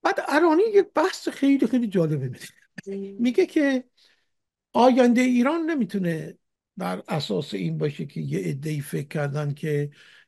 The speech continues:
در زمانی که همهٔ مردم دنیا دارن به هم نزدیک می‌شن،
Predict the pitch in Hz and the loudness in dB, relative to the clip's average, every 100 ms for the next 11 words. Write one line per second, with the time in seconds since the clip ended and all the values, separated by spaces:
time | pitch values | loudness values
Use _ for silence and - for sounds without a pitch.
0 | _ 170 151 139 135 147 165 180 143 147 | _ -6 -4 -4 -4 -2 0 -2 -2 -6
1 | 143 147 160 156 139 139 135 143 131 143 | -4 -4 -2 -2 -4 -4 -4 -6 -4 -4
2 | 143 147 143 147 135 143 143 139 131 135 | -4 -6 -4 -4 -4 -4 -4 -4 -6 -8
3 | 143 151 131 - 214 208 175 | -10 -8 -8 -4 -2 -2 -6